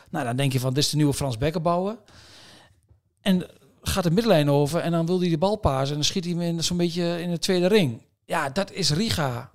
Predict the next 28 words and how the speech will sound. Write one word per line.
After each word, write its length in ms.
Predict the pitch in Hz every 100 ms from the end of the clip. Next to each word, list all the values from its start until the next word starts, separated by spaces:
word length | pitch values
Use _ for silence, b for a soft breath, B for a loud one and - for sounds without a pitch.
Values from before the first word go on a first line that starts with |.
| _ -
En 200 | 180 175
dat 180 | 185 190
maakt 240 | 196 196
ze... 200 | - 170 - _ b b b _ _ _
Ja, 140 | 202
je 220 | 185 180 185
hoort 160 | 220
de 80 | 202
afloop 280 | 208 208 170
heel 100 | 208
veel 120 | 202
mensen 260 | 190 180 165
zeggen 200 | 202 190
bij 100 | 190
Twente, 160 | 185 156
"Een 40 | 165
gekke 220 | 220 -
ploeg, 280 | 220 226 -
gekke 200 | 202 160
ploeg." 400 | 214 180 - - _
En 180 | _ -
dat 120 | 196
kan 140 | - 190
ook 140 | 202
links 220 | 165 196
zijn. 200 | 135 117
Maar 160 | 117 120
ja, 200 | 110